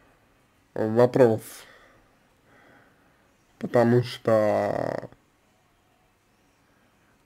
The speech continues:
а что, если нет? Ну, то есть, а что, если он не может,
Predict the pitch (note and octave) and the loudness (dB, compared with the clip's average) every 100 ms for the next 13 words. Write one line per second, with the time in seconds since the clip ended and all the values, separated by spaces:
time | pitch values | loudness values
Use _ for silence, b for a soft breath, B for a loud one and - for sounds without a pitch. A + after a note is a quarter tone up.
0 | _ _ A#2 A2+ - D#3 D3+ A#2+ B2 - | _ _ 2 2 0 0 2 4 2 0
1 | A#2 A2+ A2 G#2+ G#2 - _ _ _ _ | -2 0 -2 -4 -6 -12 _ _ _ _
2 | _ _ _ _ _ _ _ _ _ _ | _ _ _ _ _ _ _ _ _ _
3 | _ _ b b b b b b b b | _ _ b b b b b b b b
4 | _ A#2 A2 A#2 A2+ A2+ G#2 - C3+ B2+ | _ -8 -4 -4 -2 0 -2 -2 0 0
5 | A#2 A2+ A2+ A2 G#2+ G#2+ G2+ G2+ | 0 -4 -2 -4 -4 -4 -4 -8